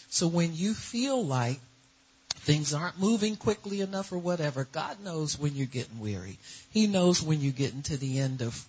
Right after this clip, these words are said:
your faith in that realm. And he will always, it's Jesus's job to encourage your faith. It's his job to complete your faith. And so God is very, very, uh, powerful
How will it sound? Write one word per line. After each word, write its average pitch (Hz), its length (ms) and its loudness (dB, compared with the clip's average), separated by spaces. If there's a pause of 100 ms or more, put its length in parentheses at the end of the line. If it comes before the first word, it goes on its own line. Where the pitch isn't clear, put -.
your 139 200 8
faith 143 400 2
in 135 140 0
that 131 240 0
realm. 123 380 2
And 123 80 0
he 156 220 -4
will 127 280 2
always, 156 640 4
it's 143 220 -4
Jesus's 170 880 0
job 120 680 2 (540)
to 151 180 6
encourage 156 640 4
your 147 120 4
faith. 120 440 -2
It's 113 180 2
his 180 360 2
job 131 520 -2
to 139 160 -2
complete 123 680 -8 (100)
your 117 240 0
faith. - 840 -8
And 135 160 2
so 131 260 6
God 139 280 4
is 131 140 4
very, 151 320 4
very, 139 480 2
uh, 113 260 -6
powerful 135 720 2